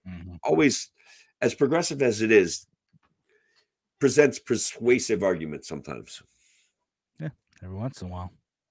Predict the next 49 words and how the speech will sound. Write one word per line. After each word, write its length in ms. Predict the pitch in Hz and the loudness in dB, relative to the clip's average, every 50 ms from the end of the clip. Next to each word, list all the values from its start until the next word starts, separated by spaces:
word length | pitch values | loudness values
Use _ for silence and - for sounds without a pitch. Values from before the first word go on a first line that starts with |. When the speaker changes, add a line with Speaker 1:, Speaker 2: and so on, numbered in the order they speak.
| _ - | _ -14
Speaker 1:
I'll 60 | 107 | -8
say 120 | - 104 | -6 -6
I 40 | 104 | -2
try 160 | - - 165 | 2 4 4
to 60 | 160 160 | 4 6
keep 180 | - 160 139 160 | 4 2 4 4
an 60 | 147 | 4
open 240 | 143 131 127 127 123 | 2 2 0 0 0
mind 360 | 120 123 123 120 120 117 113 | 2 2 2 0 -2 -2 -2
and, 240 | 110 107 107 104 104 | -4 -4 -4 -4 -4
uh, 280 | 104 104 104 104 101 - _ _ _ - - _ _ _ _ _ _ _ _ _ _ _ _ _ _ _ _ - - - | -4 -4 -4 -6 -8 -10 _ _ _ -20 -20 _ _ _ _ _ _ _ _ _ _ _ _ _ _ _ _ -20 -14 -8
can 160 | - 110 120 | -6 -2 2
not 160 | 151 175 170 | 4 6 8
always 200 | 165 170 170 151 | 8 8 8 6
assume 300 | 139 120 - 147 139 131 | 4 2 2 2 0 2
good, 300 | 117 117 120 120 110 98 | 2 2 2 2 2 0
but 100 | - 110 | -2 -2
don't 300 | - 123 123 127 127 - - 120 | 0 2 2 2 0 -4 -6 -4
necessarily 560 | 127 127 - - - 131 123 117 117 113 110 | -2 -2 -2 -2 -2 0 0 0 0 0 -2
assume 280 | 104 - - 117 104 | -2 -4 -6 -6 -6
bad 280 | 95 107 104 101 101 98 | -4 -4 -2 -2 -2 -2
either. 400 | 104 101 101 101 101 101 101 98 - _ _ - | -2 -4 -4 -4 -6 -6 -8 -8 -10 _ _ -12
And 420 | - 92 95 95 95 95 92 92 - 113 107 101 101 101 | -8 -6 -4 -2 -2 -2 -4 -4 -4 -6 -6 -4 -4 -4
Speaker 2:
Uh, 40 | 104 | -2
you'll 200 | 104 107 104 98 | -2 -2 -2 -2
get 240 | 90 85 78 - - | -2 -4 -6 -6 -6
there. 240 | - 67 73 - - - - 180 | -8 -8 -8 -10 -12 -2 4 4
Speaker 1:
yeah. 160 | 160 - 82 - - - - - | 4 4 4 -6 -12 -12 -12 -4
Speaker 2:
<laughs> 220 | - - 202 - | 2 2 2 2
Speaker 1:
See, 240 | - - 90 87 90 | 0 -6 -6 -6 -4
now 320 | 95 120 123 139 147 131 - - - - - - - | 0 2 4 6 6 4 4 0 -10 -20 -4 4 8
I, 160 | 151 185 175 | 10 12 12
I'm 100 | 165 180 | 12 12
gonna, 100 | 208 190 | 12 12
I'm 120 | 170 180 | 12 12
gonna 180 | 196 196 196 175 | 12 12 12 12
do 160 | 185 185 180 | 12 12 12
a, 40 | 175 | 12
a, 460 | 135 156 151 143 143 139 - 143 139 117 - | 12 12 10 10 10 8 8 6 4 4 2
a 100 | 143 135 | 2 4
recommendation 920 | 135 143 143 - 139 139 127 120 127 127 123 120 - - 127 113 110 104 - _ _ - | 6 6 4 4 2 0 2 2 2 2 0 0 -2 -2 -2 -2 -2 -4 -6 _ _ -6
to 100 | 123 117 | -4 -4
you. 120 | 110 110 | -4 -2
There, 200 | 95 123 131 120 | -2 -2 -4 -2
there's 200 | 110 139 135 127 | -2 -2 -2 -2
a 60 | 123 | -2
podcast. 720 | - 156 160 165 160 - - 151 143 139 131 - - - 113 | 0 2 2 2 2 0 0 -2 0 0 -2 -4 -6 -8 -6
Uh, 240 | 101 117 113 107 - | -4 -4 -4 -4 -4
well, 220 | - 127 127 113 | -4 -6 -6 -6